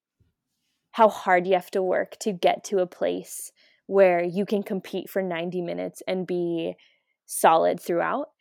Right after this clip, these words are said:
And, and it encouraged me for this off season to work harder than I ever have before in my entire life, to get to a place fitness-wise, mentality-wise, um, where I can go into this next season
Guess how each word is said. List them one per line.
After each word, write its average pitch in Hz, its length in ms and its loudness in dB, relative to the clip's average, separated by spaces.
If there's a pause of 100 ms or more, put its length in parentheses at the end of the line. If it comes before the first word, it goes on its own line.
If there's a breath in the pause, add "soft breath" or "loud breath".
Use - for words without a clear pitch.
(320 soft breath)
And, 190 580 2 (200)
and 208 140 6
it - 80 2
encouraged 190 580 0
me 180 160 -4
for 185 160 -2
this 185 200 -2
off 175 220 -2
season 240 480 -2
to - 160 -4
work 185 300 0
harder 175 340 -4
than 175 160 -6
I 90 40 -8
ever 170 280 -6
have 156 360 -8 (160)
before - 300 -2
in 185 220 -4
my 170 80 0
entire 170 380 -2
life, 170 240 0 (720 soft breath)
to 220 100 -2
get 208 220 8
to 214 80 4
a 190 60 2
place 170 300 -10
fitness-wise, 233 1000 -2 (120)
mentality-wise, 190 1400 0 (600)
um, 175 640 -4 (640)
where 208 240 6
I 190 140 4
can 208 200 -2
go 185 160 6
into 190 160 -2
this 185 180 -6
next 180 220 -8
season 202 520 -4